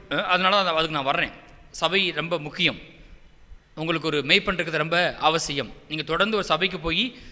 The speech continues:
சத்தியத்தை கேட்கறது ரொம்ப, ரொம்ப அவசியமா இருக்கிறது. சரி, தொடர்ந்து வாசிப்போம். அங்க போட்டிருக்குது. அதுல பதினைந்தாம் வசனத்தை வாசிக்கிறேன். மொத பதினைந்து வாசிப்போம். "அவர்கள் முதிர் வயதிலும் கனி தந்து புஷ்டியும் பசுமையா இருப்பார்கள்."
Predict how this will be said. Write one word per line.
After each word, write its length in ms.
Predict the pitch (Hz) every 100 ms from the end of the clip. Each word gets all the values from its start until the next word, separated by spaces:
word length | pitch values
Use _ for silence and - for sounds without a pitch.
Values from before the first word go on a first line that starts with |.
| -
சத்தியத்தை 420 | - 165 214 185
கேட்கறது 200 | 180 175
ரொம்ப, 220 | 165 175
ரொம்ப 360 | 180 170 185 139 -
அவசியமா 460 | 156 165 165 147 139
இருக்கிறது. 680 | 127 135 135 131 - - -
சரி, 240 | - 147 123
தொடர்ந்து 340 | 208 214 180
வாசிப்போம். 300 | 180 160 156
அங்க 140 | 147
போட்டிருக்குது. 560 | 170 208 170 151 180 190 - - -
அதுல 560 | - 185 180 151 135 120 - - - -
பதினைந்தாம் 360 | 196 254 285 262
வசனத்தை 280 | 190 170 147
வாசிக்கிறேன். 520 | 151 156 147 160 185 - - -
மொத 140 | 180
பதினைந்து 380 | 190 190 240 202
வாசிப்போம். 480 | 160 156 135 170 233 - -
"அவர்கள் 340 | 175 208 220 202
முதிர் 380 | 196 277 330 330
வயதிலும் 460 | 294 269 285 302
கனி 260 | 226 226 247
தந்து 280 | 240 226 247
புஷ்டியும் 460 | 226 214 247 220
பசுமையா 320 | 185 196 185
இருப்பார்கள்." 640 | 156 139 135 120 117 113